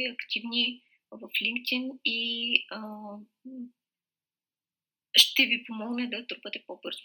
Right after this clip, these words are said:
последователи. А, вашите последователи ще влизат, а, тоест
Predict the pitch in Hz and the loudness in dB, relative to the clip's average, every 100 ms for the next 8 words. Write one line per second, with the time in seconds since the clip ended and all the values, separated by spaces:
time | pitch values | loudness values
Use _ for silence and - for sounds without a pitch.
0 | - - - - - - - - _ _ | -10 -10 -6 -4 -2 0 -2 -4 _ _
1 | - - - _ 269 220 214 208 202 202 | -8 -8 -12 _ -8 -6 -6 -8 -10 -16
2 | 240 226 208 202 - 208 202 202 - - | -10 -4 0 0 0 -2 0 -2 -8 -14
3 | - - - - - - - - - - | -10 -6 -2 -2 -2 -4 0 0 -2 -14
4 | _ - 190 196 - 185 - | _ -12 -12 -6 -2 -2 -2